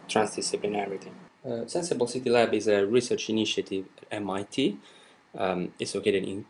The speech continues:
in Cambridge, um, and it, basically it's a research group that studies the interface between cities, people,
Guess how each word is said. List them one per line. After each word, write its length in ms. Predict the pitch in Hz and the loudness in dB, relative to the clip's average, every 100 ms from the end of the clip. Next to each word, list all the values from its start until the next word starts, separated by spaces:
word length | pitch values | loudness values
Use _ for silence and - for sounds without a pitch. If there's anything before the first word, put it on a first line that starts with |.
| - | -8
in 160 | 98 | -8
Cambridge, 680 | 95 104 113 131 156 180 - | -4 -2 2 2 2 0 -6
um, 800 | - 95 95 92 90 87 87 90 - _ - | -4 -4 -4 -4 -4 -6 -8 -12 -16 _ -6
and 160 | 113 113 | -4 -4
it, 180 | - - - | -6 -10 -2
basically 320 | 151 143 113 | 0 0 0
it's 120 | 104 - | 0 2
a 80 | |
research 400 | 107 127 - 120 | 4 4 2 0
group 240 | - 113 101 | 0 -2 2
that 100 | 98 | 0
studies 500 | - 110 104 104 - - | 2 2 2 0 -4 -4
the 120 | 107 - | -2 -2
interface 720 | 175 175 110 104 104 98 - | -2 -2 -2 0 0 0 -2
between 320 | - - 101 98 | -10 -6 -6 -4
cities, 560 | - 165 165 160 - - | -2 -2 -2 -4 -4 -6
people, 340 | 123 120 113 | -6 0 -2